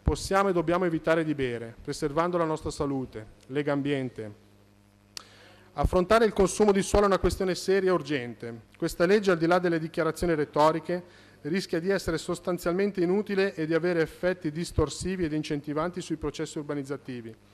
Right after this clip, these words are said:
La strada non può essere quella di emendare marginalmente alcuni articoli, ma è quella di riconsiderarla in profondità,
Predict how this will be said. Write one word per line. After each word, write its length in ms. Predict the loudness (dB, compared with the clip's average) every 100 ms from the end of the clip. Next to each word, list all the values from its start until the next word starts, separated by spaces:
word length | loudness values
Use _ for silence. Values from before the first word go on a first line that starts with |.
| -20 -20 -20 -20 -10
La 120 | -6
strada 360 | -4 0 0 2
non 200 | 0 0
può 180 | 2 4
essere 380 | 4 0 -4 -2
quella 260 | -2 -2
di 100 | -2
emendare 440 | -2 -2 0 0 0
marginalmente 640 | -4 -6 -6 -4 -4 -4
alcuni 280 | -8 -4 -6
articoli, 560 | -6 -8 -8 -4 -2
ma 140 | -2 -4
è 60 |
quella 240 | -2 -2 -2
di 160 | -4
riconsiderarla 800 | -6 -6 -8 -6 -4 -2 -2 -2
in 80 | -4
profondità, 640 | -4 -6 -6 -6 -8 -10